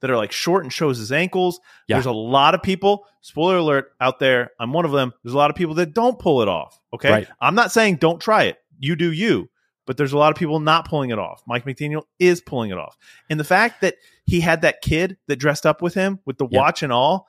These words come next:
Speaker 1: and then
Speaker 2: Yeah.
Speaker 1: started running, he is just absolutely solidified on the hot scale now. So it's just,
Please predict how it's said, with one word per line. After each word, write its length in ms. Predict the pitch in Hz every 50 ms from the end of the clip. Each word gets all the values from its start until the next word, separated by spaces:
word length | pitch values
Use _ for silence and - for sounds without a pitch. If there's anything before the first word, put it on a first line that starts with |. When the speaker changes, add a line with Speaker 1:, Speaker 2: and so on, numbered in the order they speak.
| _ _ _
Speaker 1:
and 80 | 135 143
then 80 | 151 175
Speaker 2:
Yeah. 60 | 185
Speaker 1:
started 160 | 170 156 139 123
running, 360 | 127 135 151 185 196 190 - _ _ _ _ -
he 200 | - 190 226 208
is 100 | 170 156
just 160 | - 147 135 - -
absolutely 480 | 143 143 156 - - 180 160 151 135 117
solidified 840 | - - - 151 127 120 135 147 147 139 - - 120 104 104 104 101 - 127
on 100 | 127 123
the 60 | 113
hot 220 | 123 135 - -
scale 260 | - - 117 104 98
now. 380 | 95 95 95 90 85 87 - _ _ _ _ _ _ _ -
So 460 | - - 180 165 160 165 156 - - _ _ _ _ _ _ _ _ _ _ _ _ _ -
it's 200 | 147 - - -
just, 560 | _ - - 208 190 175 - - - -